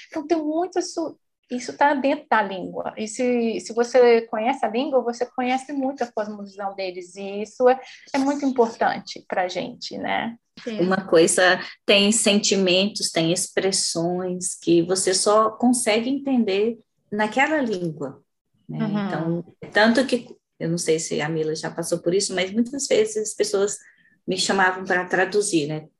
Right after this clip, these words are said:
Speaker 3: Tra-, traduzir isso. Mas tem muita coisa que você não consegue traduzir literalmente.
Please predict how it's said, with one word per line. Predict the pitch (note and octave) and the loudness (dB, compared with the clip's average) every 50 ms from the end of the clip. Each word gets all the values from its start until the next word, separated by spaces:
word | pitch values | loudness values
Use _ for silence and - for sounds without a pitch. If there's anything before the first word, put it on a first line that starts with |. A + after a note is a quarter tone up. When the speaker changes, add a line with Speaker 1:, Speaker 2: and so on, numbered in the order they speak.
| _ _ _ _ _ - | _ _ _ _ _ -18
Speaker 3:
Tra-, | - - G3+ G3+ G3+ G3+ G3 - - - | -12 -8 -8 -8 -8 -8 -12 -14 -12 -6
traduzir | - G3 F#3+ - G3 F#3+ F#3+ - F#3+ | -4 -4 -2 0 0 0 0 0 0
isso. | F#3+ - - - _ _ - - - - _ _ | 0 -2 -4 -10 _ _ -20 -20 -20 -20 _ _
Mas | - A3+ B3+ B3+ - | 2 4 4 4 6
tem | C#4 C4 | 4 4
muita | B3+ D4 G#4 A4+ G#4+ F4 | 4 4 2 2 0 0
coisa | - - - A3 B3 C4 C4+ C4+ | 2 4 4 4 4 4 4 0
que | - B3 | 0 0
você | B3+ C#4 - - | -2 -2 -2 -2
não | C#4 G4 A#4 | -4 -6 -6
consegue | - B4 G#4 - - - - - G3 - | -6 -6 -4 -2 -2 -2 -2 -2 -4 -4
traduzir | - F#3+ F3+ F3 F3+ F3+ F3 F3 D#3+ | -2 0 0 0 0 -2 0 0 0
literalmente. | E3 E3+ E3 - E3 D#3+ E3 D#3 D#3+ C#3+ B2+ A#2 - - - - - - | 0 0 0 0 -2 0 -2 -2 -4 -6 -8 -8 -8 -8 -10 -10 -12 -16